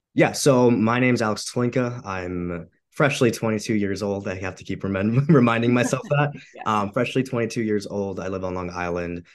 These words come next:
Speaker 1: Um, I'm a classic physique competitor at the N P C level currently.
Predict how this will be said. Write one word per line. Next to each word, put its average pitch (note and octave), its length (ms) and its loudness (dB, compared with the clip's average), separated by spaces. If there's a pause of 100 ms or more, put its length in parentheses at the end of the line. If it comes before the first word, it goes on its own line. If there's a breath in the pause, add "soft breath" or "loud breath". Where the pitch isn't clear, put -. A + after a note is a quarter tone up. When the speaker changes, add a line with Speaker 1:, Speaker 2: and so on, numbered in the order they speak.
(160 soft breath)
Speaker 1:
Um, F#2 300 -2
I'm G2 240 -2
a F#2 240 -4
classic A2+ 360 -6
physique G#2 180 -6
competitor G#2 560 -2
at F#2 140 -10
the F#2 80 -8
N F#2 100 -10
P F2+ 100 -12
C F2+ 160 -10
level G#2 320 -2
currently. F#2+ 600 -6